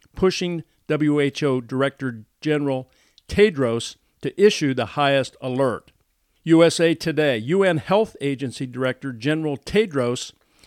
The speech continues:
made the announcement after the W H O's expert committee couldn't reach a consensus on whether to apply the highest level of alert to the virus. Tedros made the decision despite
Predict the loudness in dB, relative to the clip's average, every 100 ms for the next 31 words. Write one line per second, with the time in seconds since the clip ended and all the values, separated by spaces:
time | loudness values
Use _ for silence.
0 | _ _ 2 6 6 4 0 2 2 0
1 | -2 -6 -4 -2 -2 -2 -4 -2 -2 -2
2 | -2 -2 -2 -2 -2 -6 -14 _ -6 -6
3 | -4 -4 -4 -6 -2 0 -2 -4 -2 -2
4 | -2 -2 -2 -4 -6 -6 -6 -4 -4 -4
5 | -4 -8 -6 -4 0 2 0 -2 -6 -6
6 | -4 -4 -2 -4 -4 -4 -6 -6 -4 -4
7 | -2 -4 -4 -2 -2 -2 -2 0 0 0
8 | -2 -4 -6 -12 -18 -20 _ _ _ _
9 | _ _ _ _ _ -2 0 2 2 2
10 | 4 6 6 2 -2 -2 -2 -2 -2 -4
11 | -6 0 0 0